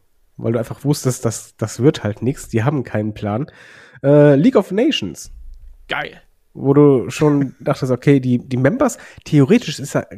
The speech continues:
Speaker 1: gar nicht so schlecht, wer dabei war. Ich meine, da, da ist ein Sheamus dabei, der halt wirklich ja, ich mein, der hatte einen Titel, ne, vorher schon. Der hatte auch mal einen Rumble gewonnen.
Speaker 2: Der hatte da den Titel. Der hatte da den Titel.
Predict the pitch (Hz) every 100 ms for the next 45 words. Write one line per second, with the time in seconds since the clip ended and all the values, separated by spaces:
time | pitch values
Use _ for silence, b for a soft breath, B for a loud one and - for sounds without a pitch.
0 | - 127 185 220 196 - 190 165 151 165
1 | 196 117 98 98 135 127 120 110 131 123
2 | 123 135 127 180 - 180 175 202 214 85
3 | - _ - 117 123 120 131 127 143 -
4 | - _ _ _ _ - 98 90 - 110
5 | 101 101 123 107 - _ _ 120 135 220
6 | 113 107 180 175 - 117 107 101 - 101
7 | - 113 110 110 107 107 113 113 151 170
8 | 123 101 101 _ _ 151 135 143 - 349
9 | 202 143 120 _ _ 143 135 180 269 139
10 | 127